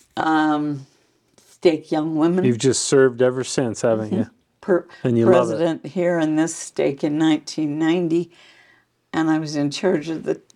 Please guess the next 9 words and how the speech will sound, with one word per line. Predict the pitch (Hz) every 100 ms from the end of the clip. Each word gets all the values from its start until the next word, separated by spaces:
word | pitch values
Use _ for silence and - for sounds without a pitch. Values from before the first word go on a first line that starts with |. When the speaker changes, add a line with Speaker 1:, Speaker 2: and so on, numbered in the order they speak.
| _ _ -
Speaker 1:
trek | - 202 165 - -
at | 139 -
that | 160 - -
time. | - - 190 - _
Speaker 2:
Yeah, | 123 117 127 139 _ _ _ -
that's | 131 -
not | 170 151
easy. | 117 107 110 120 -
Speaker 1:
Uh-uh. | 175 226 - 196